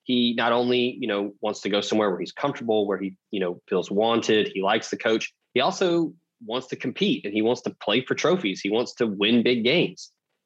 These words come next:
Ole Miss is seven and two right now. They're fifteenth in the college football playoff rankings. They have College Game Day this weekend. And on top of that, Randall Joyner is giving you results on the field. You're leading the country in sacks. You've got Sam Williams, who broke the school record.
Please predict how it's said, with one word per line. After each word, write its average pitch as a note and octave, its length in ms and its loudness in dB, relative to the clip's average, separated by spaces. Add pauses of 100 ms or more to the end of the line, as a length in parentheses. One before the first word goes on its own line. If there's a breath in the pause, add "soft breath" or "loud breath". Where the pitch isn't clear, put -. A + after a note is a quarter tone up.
(320)
Ole A2 120 2
Miss C#3 280 2
is A2 100 0
seven G#2+ 300 0
and G2+ 100 2
two A#2+ 180 2
right A#2 160 2
now. A#2+ 240 -2
They're F#2 260 -8
fifteenth A2+ 420 0
in G2 60 -2
the F#2 40 -2
college G#2 280 0
football F#2+ 240 -6
playoff G2+ 260 0
rankings. A#2+ 460 0
They F#2+ 80 -4
have F2+ 160 -4
College - 340 -6
Game C3 200 2
Day B2+ 160 4
this B2 200 -2
weekend. A#2+ 400 2 (500)
And F#3 220 2
on F3 120 0
top F3 220 -2 (100)
of C#3+ 80 0
that, E3+ 400 0
Randall G#2+ 260 -8
Joyner B2 300 2
is A2+ 120 -2
giving D3+ 200 2
you D#3+ 80 4
results E3 340 0
on F#3 80 2
the F3+ 60 2
field. F#3 380 -2 (180)
You're G2+ 260 -2
leading B2 280 4
the B2 60 2
country D3 420 2
in C3+ 60 4
sacks. D3 600 -4 (460)
You've G2+ 160 -8
got G#2 280 0
Sam G#2 300 0
Williams, A#2 300 2
who G#2 120 -2
broke G2+ 280 -2
the F#2+ 200 -2
school F#2+ 300 -2
record. C#3 500 0